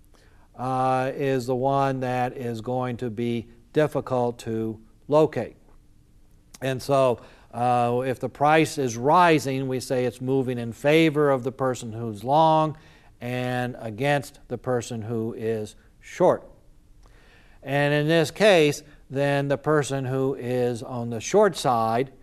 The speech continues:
that is, the price moved against them, will have to, will be asked to post additional margin to ensure that,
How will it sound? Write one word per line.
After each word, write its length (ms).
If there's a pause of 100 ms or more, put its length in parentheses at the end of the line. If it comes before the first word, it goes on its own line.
(140)
that 120
is, 140
the 100
price 460
moved 400
against 400
them, 300 (440)
will 200
have 420
to, 320 (340)
will 240
be 240
asked 520
to 100
post 580 (300)
additional 840
margin 800 (640)
to 180
ensure 880
that, 720